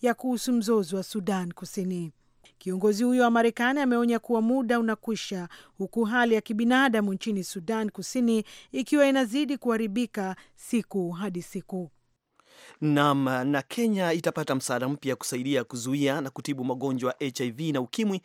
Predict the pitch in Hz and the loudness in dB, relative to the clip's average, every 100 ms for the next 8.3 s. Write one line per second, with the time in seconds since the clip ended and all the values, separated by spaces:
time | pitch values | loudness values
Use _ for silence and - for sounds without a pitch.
0 | - - - 180 180 180 165 151 139 131 | -14 -16 -2 0 2 2 2 0 0 -2
1 | - 127 113 110 104 147 117 - _ _ | -4 -4 -4 -6 -6 -4 -4 -6 _ _
2 | - _ _ 120 131 135 - - 139 123 | -20 _ _ -4 -2 -2 -4 -6 -6 -4
3 | 135 131 139 - 143 151 156 147 127 131 | -2 -2 -2 -2 0 0 0 -2 -2 -2
4 | 131 127 139 127 131 156 147 160 - _ | -2 -4 -4 -4 -4 -4 -4 -4 -8 _
5 | _ - 127 127 226 226 180 165 165 156 | _ -12 -10 -6 -2 0 0 0 -2 -2
6 | 165 170 160 147 147 143 135 147 143 135 | -2 -2 -2 -2 -2 -2 -2 -2 -2 -2
7 | 131 123 - 131 131 120 127 120 113 127 | -4 -8 -4 -2 -2 -4 -6 -6 -6 -2
8 | 156 90 - | -2 -4 -10